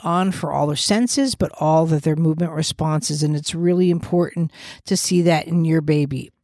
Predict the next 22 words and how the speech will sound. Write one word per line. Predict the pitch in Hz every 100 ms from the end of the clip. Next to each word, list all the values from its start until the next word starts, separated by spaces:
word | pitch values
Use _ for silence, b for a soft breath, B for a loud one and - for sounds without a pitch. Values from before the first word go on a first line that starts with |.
| -
If | 202
you | 214
have | 185 -
any | 196 220 233
questions, | - 190 190 - 220
I | 208
do | 165 185 185 202 - B B -
review | 196 175 175 196 196 190
free | - - 190 196
videos, | 175 175 180 196 240 - -
um, | 185 170
online | 165 165 170 160 165 180 180
in | 185
my | 156
one | 151 165 170
site, | - 165 190 -
Movement | 196 175 170 180
Lesson | 175 160 175
for | 165 160 151 - _ _ _ _ _ _
Parents | - 180 175 -
and | 170
Practitioners. | 170 156 - 233 277 302 330 -